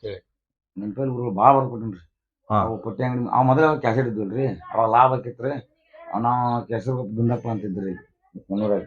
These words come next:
Speaker 2: ಬಸವರಾಜ್ ಕೊಣ್ಣೂರ್ ಅನ್ನಾರು ಬರ್ತಾರೆ ನಮ್ಗೆ.
Speaker 1: ಹಾ.
Speaker 2: ಬಸವರಾಜ್ ಕೊಣ್ಣೂರ್ ಅಂತ ಭಾಳ ಮಹಾನ್ ಕ-, ಇದು ಸಾಹಿತ್ಯಗಾರರು. ಅವ್ರನ್ನ ಸುತ್ತ ನಮ್ಗೆ ಅದು ಕಾಂಟ್ಯಾಕ್ಟ್ ಇತ್ತು,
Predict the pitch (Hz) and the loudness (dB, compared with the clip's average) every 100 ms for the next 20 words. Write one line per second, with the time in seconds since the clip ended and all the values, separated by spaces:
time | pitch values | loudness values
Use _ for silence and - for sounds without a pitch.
0 | - _ _ _ _ _ 90 90 120 123 | -10 _ _ _ _ _ -4 0 4 4
1 | 107 110 113 110 107 95 95 90 90 104 | 2 2 4 4 2 0 -4 -4 0 4
2 | 104 87 - _ _ - 90 104 104 101 | 4 2 -6 _ _ -14 -8 -4 -4 -4
3 | 104 104 90 104 98 90 98 101 110 104 | -2 -2 -4 -6 -6 -6 -2 2 2 2
4 | 101 120 - 107 101 98 95 90 87 - | 0 0 2 2 2 0 0 -4 -4 -2
5 | 101 98 95 87 - _ _ _ _ _ | -2 -2 -6 -8 -16 _ _ _ _ _
6 | _ 104 120 123 131 127 117 110 101 90 | _ 2 4 4 2 0 0 0 2 2
7 | 85 101 95 95 98 - | 0 0 0 -2 -6 -10